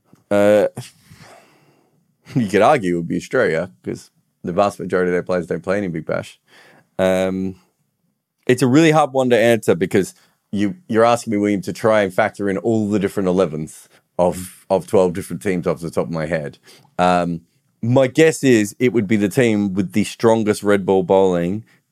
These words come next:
that doesn't play white ball cricket. So if for whatever reason you had two or three gun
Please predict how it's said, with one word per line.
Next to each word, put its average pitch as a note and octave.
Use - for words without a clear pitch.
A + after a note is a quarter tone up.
that G2
doesn't F2+
play F2+
white E2+
ball F2
cricket. D#2+
So E2+
if B2+
for A#2+
whatever G#2+
reason G#2
you G2+
had F#2
two A2
or F#2+
three F2
gun D#2+